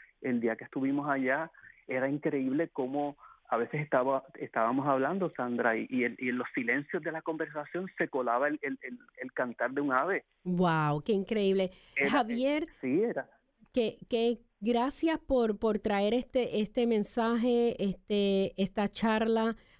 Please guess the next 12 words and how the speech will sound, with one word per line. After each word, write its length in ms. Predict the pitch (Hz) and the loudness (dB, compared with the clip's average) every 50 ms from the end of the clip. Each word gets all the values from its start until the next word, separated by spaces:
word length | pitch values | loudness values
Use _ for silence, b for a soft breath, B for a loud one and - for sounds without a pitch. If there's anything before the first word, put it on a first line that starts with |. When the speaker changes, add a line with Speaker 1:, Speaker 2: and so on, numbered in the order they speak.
| b - | b 0
Speaker 2:
Para 200 | 240 233 233 233 | 2 2 4 2
las 120 | 226 226 | 2 0
personas 460 | - 247 233 226 - 277 262 302 330 | 0 0 0 0 0 0 0 0 0
que 140 | - 359 302 | -2 -4 -2
quieran 300 | - 294 285 285 311 311 | 0 0 2 2 2 2
aprender 500 | 311 294 - 254 226 220 214 214 226 254 | 0 0 0 0 2 2 2 2 2 2
un 120 | 262 247 | 2 0
poco 320 | - - 247 240 - 226 214 | 2 0 0 2 2 2 2
más 520 | 202 202 208 214 233 240 254 262 247 - | 2 2 2 2 2 2 2 0 0 -2
y 120 | 247 220 - | -6 -6 -2
quieren, 520 | - 208 202 208 214 214 220 226 226 - - | -2 0 0 2 2 2 2 2 0 -2 0
eh, 540 | 214 202 190 190 185 185 180 180 180 - - | 0 2 2 2 2 2 2 2 0 -2 -6